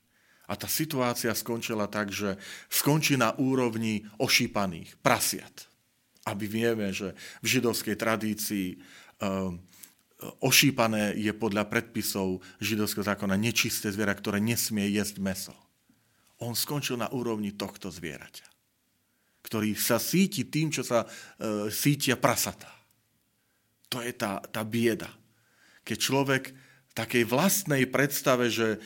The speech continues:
otec, dusím sa tu v tej, v tom tvojej dobrote a musím odtiaľto odísť, skončí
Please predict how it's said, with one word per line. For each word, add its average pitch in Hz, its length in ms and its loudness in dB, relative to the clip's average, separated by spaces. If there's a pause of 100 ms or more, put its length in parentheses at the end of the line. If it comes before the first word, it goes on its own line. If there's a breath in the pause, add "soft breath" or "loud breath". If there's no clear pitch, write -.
(140 loud breath)
otec, 143 400 4 (160)
dusím 143 480 4
sa 117 240 0
tu 147 240 0
v - 80 -8
tej, 120 180 6 (140)
v - 240 -18
tom 117 160 0
tvojej 123 320 4
dobrote 127 480 2
a 120 80 4
musím 160 400 6
odtiaľto 123 480 0
odísť, 117 640 -6 (320 soft breath)
skončí 107 800 -2